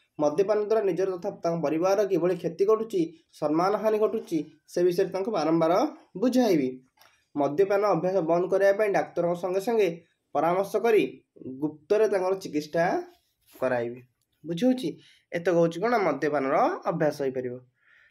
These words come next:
ତାପରେ ଯିବା କ'ଣ ଦେଖ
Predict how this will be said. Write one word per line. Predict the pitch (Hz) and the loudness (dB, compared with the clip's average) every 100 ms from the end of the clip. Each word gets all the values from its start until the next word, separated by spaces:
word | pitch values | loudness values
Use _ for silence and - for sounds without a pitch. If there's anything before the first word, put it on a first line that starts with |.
| _ _ _ - | _ _ _ -4
ତାପରେ | 175 196 220 | -2 0 0
ଯିବା | 185 139 120 - - _ _ _ _ _ _ _ _ _ - | 0 0 -2 -4 -16 _ _ _ _ _ _ _ _ _ -4
କ'ଣ | 160 170 | 0 0
ଦେଖ | 170 | 0